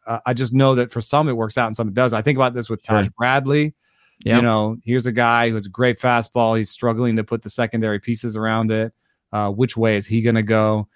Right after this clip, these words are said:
Speaker 1: And I wonder, you know, extension is a, is a funny thing because,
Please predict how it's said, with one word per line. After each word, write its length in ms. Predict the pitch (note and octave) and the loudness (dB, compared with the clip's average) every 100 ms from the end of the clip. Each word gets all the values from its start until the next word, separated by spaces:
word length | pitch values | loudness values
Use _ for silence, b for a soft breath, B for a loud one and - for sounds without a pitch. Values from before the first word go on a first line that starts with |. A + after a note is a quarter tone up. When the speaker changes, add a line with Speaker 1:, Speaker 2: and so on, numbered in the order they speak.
| _ _ _ | _ _ _
Speaker 1:
And 440 | A2+ A#2 A#2 A2 - | 0 2 2 0 -2
I 120 | A#2+ | -4
wonder, 760 | A2 A#2+ C3 C3+ B2+ B2+ B2 A2 _ _ - | -2 2 2 4 4 4 4 0 _ _ -2
you 120 | B2 | 2
know, 180 | B2+ A#2+ C3 | 4 2 -2
extension 840 | - - D#3+ E3 - A#2+ G#2+ A#2 | -4 0 2 2 0 0 -2 -4
is 180 | A#2+ A2+ | -4 -2
a, 120 | A#2+ B2 | -2 -2
is 100 | A2+ | -2
a 60 | |
funny 300 | A2+ B2 A#2+ | -2 0 0
thing 420 | G#2 C#3 B2 A2 G2+ | 0 0 0 0 -4
because, 680 | G#2+ - A#2 A2+ G#2+ - | -4 0 2 2 0 -4